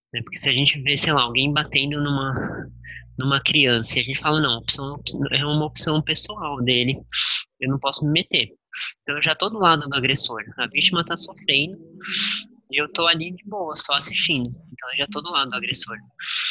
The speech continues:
E, cara, não dá pra fechar o olho pra tudo, assim. Né? Então acho que agora a gente, e, tipo, não, passou o tempo de, da gente esperar, né? O planeta, ele realmente já tá em colapso.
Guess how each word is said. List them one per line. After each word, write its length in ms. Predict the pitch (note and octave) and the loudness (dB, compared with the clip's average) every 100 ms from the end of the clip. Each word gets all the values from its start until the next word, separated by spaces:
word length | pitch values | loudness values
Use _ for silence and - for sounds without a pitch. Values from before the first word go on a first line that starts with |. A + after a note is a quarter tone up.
| - - - _ - _ | -2 -4 -8 _ -20 _
E, 400 | C3 B2+ B2+ B2+ | -2 0 0 -2
cara, 240 | - D#3+ C#3 | 0 0 0
não 80 | D3 | 0
dá 100 | E3 | -2
pra 120 | - | -4
fechar 260 | - - C#3+ | 0 0 0
o 60 | |
olho 200 | C3 B2+ | -6 -8
pra 160 | - C#3+ - | -2 -2 -2
tudo, 280 | - A2 A2 | -8 -10 -8
assim. 280 | - - G2+ - _ _ - - _ - | -6 -6 -8 -12 _ _ -20 -20 _ -6
Né? 100 | A#2 | -4
Então 260 | A2+ B2+ A#2 | -2 0 0
acho 160 | A#2 | 2
que 100 | - | 0
agora 260 | C3+ A#2+ A#2+ | 0 2 2
a 40 | |
gente, 420 | B2 C3 - C#3+ - - - - - | 2 4 2 2 -10 -12 -12 -6 -2
e, 60 | |
tipo, 500 | - - C#3 - - - - - | 0 -2 -6 -10 -14 -18 -20 -18
não, 440 | - D3 C#3+ D3+ - | -10 -2 0 0 0
passou 340 | - D#3 - A3 | 0 2 2 0
o 40 | |
tempo 360 | - D#3 C3+ C3+ | 2 2 2 -4
de, 240 | B2+ B2+ B2 | -2 0 4
da 120 | B2+ | 4
gente 220 | B2+ C3 | 4 0
esperar, 500 | - - C3+ A#2 G#2+ G#2 - - - | 0 0 2 4 4 2 -2 -8 -6
né? 200 | B2 A#2+ | 2 2
O 100 | B2 | 0
planeta, 400 | - C3 C#3 C#3+ | -2 2 2 2
ele 120 | D#3+ E3+ | 2 2
realmente 440 | D#3 F3 E3 E3 D#3+ | 0 0 0 0 0
já 120 | D#3+ | -2
tá 180 | - E3 | 0 0
em 80 | |
colapso. 540 | F#3+ - A#2+ F#2+ - | 0 -4 -4 2 2